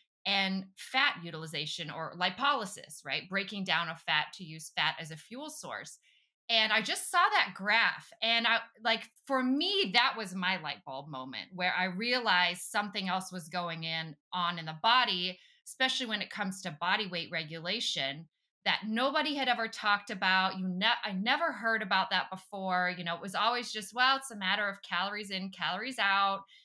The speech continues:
And, you know, up until this point, it had been mostly, you know, the low fat mantra, 'cause it was like, "Well, fat has more calories in it than, you know, proteins and carbs. So if you wanna cut down on your calories, you should cut down on your fat."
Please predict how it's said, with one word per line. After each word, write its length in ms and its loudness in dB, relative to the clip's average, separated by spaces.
And, 500 4
you 80 4
know, 60 6
up 160 2
until 280 0
this 200 -2
point, 280 -4
it 100 -4
had 140 -4
been 140 -2
mostly, 420 -2
you 280 -6
know, 200 -6
the 80 -10
low 280 -2
fat 400 4
mantra, 340 -10
'cause 160 -8
it 80 -10
was 140 -14
like, 200 -6
"Well, 280 -4
fat 220 4
has 240 -4
more 260 -4
calories 640 0
in 200 -4
it 240 0
than, 340 -4
you 140 -12
know, 260 -6
proteins 480 -12
and 160 -10
carbs. 460 0
So 240 -4
if 120 -10
you 80 -8
wanna 200 -2
cut 240 0
down 240 4
on 140 2
your 140 0
calories, 720 2
you 60 -6
should 200 -8
cut 200 -4
down 220 2
on 140 0
your 120 -2
fat." 520 4